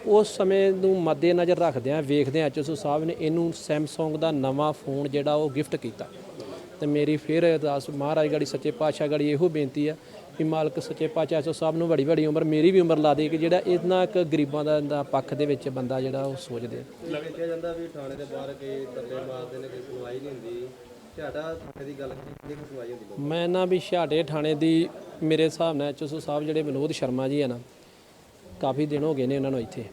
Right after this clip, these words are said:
Speaker 1: ਔਰ ਇੰਨੇ ਕੁ ਬੰਦੇ ਇਮਾਨਦਾਰ ਨੇ, ਇੰਨੇ ਕੁ ਅਫਸਰ ਇਮਾਨਦਾਰ ਨੇ।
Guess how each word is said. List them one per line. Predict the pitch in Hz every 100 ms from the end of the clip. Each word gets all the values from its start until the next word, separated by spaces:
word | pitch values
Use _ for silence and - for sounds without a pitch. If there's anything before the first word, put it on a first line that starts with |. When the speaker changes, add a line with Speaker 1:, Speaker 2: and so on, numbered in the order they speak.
| - - - - - -
Speaker 1:
ਔਰ | 202 220 - 185
ਇੰਨੇ | 196 208 233 233
ਕੁ | 214
ਬੰਦੇ | 165 151 160
ਇਮਾਨਦਾਰ | 147 127 120 120
ਨੇ, | 120 - - 254
ਇੰਨੇ | 277 285
ਕੁ | 285 220
ਅਫਸਰ | - 175
ਇਮਾਨਦਾਰ | 156 131 117 113
ਨੇ। | 113